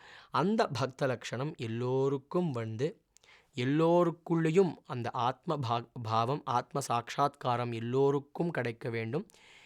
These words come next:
இந்த ஜென்மத்திலேயே கிடைக்க வேண்டும்னு நம்மளுடைய பிரார்த்தனையா வைக்கிறோம். ஏன்னா எல்லோருக்கும் மோட்சம் கிடைக்கும் அப்படிங்கிறது பாகவத்துல இருந்தா கூட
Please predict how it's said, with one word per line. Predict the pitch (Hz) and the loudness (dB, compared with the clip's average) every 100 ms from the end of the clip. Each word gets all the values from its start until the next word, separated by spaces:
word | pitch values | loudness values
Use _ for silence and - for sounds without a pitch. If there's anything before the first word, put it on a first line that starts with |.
| - _ _ | -20 _ _
இந்த | 147 190 240 262 | -2 2 6 8
ஜென்மத்திலேயே | 240 240 233 240 - 226 226 226 | 10 8 6 4 6 10 12 12
கிடைக்க | 220 175 175 190 | 10 4 2 2
வேண்டும்னு | 175 175 175 196 233 | 4 4 4 4 6
நம்மளுடைய | 226 170 165 156 143 143 147 | 6 4 4 4 4 4 2
பிரார்த்தனையா | 135 127 - 131 131 | 2 2 0 -2 -2
வைக்கிறோம். | 113 123 107 - _ - - _ | -4 -6 -8 -12 _ -20 -20 _
ஏன்னா | 147 190 180 | 6 8 8
எல்லோருக்கும் | 165 135 180 190 190 208 | 6 6 4 4 2 2
மோட்சம் | 165 165 - 190 156 | 2 2 2 2 0
கிடைக்கும் | - 127 135 - 185 180 | 0 0 0 2 0 2
அப்படிங்கிறது | 131 123 156 175 185 170 180 147 | -2 -2 2 2 4 2 2 4
பாகவத்துல | 131 147 165 156 151 | 4 4 0 0 2
இருந்தா | 131 147 165 | 2 4 2
கூட | 139 143 147 120 143 | 2 0 0 0 -4